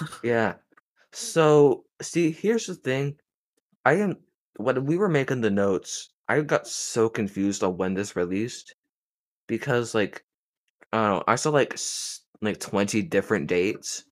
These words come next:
Speaker 2: for when this game came out. So we're just gonna talk about it today, because why not? Um,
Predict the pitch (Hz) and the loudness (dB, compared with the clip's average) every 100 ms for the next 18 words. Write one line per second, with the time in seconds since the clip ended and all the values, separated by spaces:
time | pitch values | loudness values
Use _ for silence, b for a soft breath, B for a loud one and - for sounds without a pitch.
0 | _ 110 104 107 110 - 98 101 120 95 | _ -2 0 2 2 0 -2 -2 -4 -2
1 | 98 - _ _ _ _ _ _ _ _ | -4 -6 _ _ _ _ _ _ _ _
2 | - 127 120 139 180 175 160 147 143 135 | -4 -2 2 2 2 0 -2 0 -4 -2
3 | 127 117 - 98 120 117 85 - 107 101 | -2 -2 -2 -4 -4 -4 -6 -10 -6 -6
4 | 98 95 107 101 92 73 _ _ _ _ | -4 -4 -4 -4 -8 -12 _ _ _ _
5 | _ _ - 208 208 92 | _ _ -8 -4 -2 -4